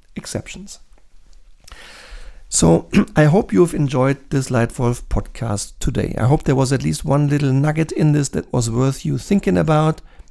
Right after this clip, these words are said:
Maybe that's even interesting for you to experiment with and just put it into action. If so, just do it. Try it, find out, and learn.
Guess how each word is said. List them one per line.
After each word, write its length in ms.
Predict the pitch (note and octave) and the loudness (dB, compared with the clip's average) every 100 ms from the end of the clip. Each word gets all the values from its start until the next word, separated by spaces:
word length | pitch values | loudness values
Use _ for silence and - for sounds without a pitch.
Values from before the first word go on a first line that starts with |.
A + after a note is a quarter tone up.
| - - | -10 -4
Maybe 260 | G#3+ G#3 | 0 2
that's 220 | F3+ E3 - | 2 0 -2
even 200 | C3 D3+ | -2 0
interesting 520 | D3+ - C#3 C#3+ C#3 | -2 -4 -6 -4 -4
for 400 | - B2+ B2 E3 - - - | -4 -6 -6 -8 -16 -20 -8
you 420 | B2+ C#3+ C#3+ D3+ - | 0 2 2 2 -2
to 180 | - - | -4 -4
experiment 720 | C3+ - - C#3+ D3+ B2+ A2+ B2 | -6 -10 -4 0 2 2 0 -2
with 260 | B2 C#3 | -2 -2
and 140 | - B2+ | -4 -4
just 280 | C3+ - | -4 -6
put 160 | - C3+ | -4 -2
it 140 | A#2+ | -2
into 240 | - B2 - | -6 -8 -6
action. 300 | - - - - - | -8 -10 -16 -16 -6
If 160 | G#3+ | -6
so, 380 | - D3+ C#3+ D#3 - - - | -2 -2 -2 -4 -12 -20 -8
just 240 | B2+ - - | -6 -4 0
do 120 | C3+ | -2
it. 120 | - - - - - - | -2 -16 -20 -20 -16 0
Try 240 | D#3+ D#3+ | 2 4
it, 180 | E3 - - - - | 2 -2 -20 -20 -14
find 340 | - D#3 D3+ | -4 -2 0
out, 260 | - A#2+ - - - - - | -2 -4 -6 -10 -14 -12 -4
and 160 | B2+ B2 | -4 -2
learn. 180 | - | -6